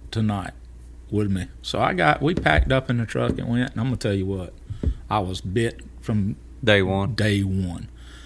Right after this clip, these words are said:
Speaker 1: So I started competition hunting,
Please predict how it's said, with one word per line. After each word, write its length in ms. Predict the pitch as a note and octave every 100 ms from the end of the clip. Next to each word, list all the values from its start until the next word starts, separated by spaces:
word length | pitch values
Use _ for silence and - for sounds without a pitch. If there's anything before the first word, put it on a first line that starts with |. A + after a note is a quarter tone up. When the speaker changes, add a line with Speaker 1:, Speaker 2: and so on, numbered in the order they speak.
| - - - -
Speaker 1:
So 180 | - A2
I 120 | D3
started 420 | - E3 D#3 B2
competition 720 | D3+ C#3 A#2+ - D3+ - A#2
hunting, 400 | A2+ A2 - A#2+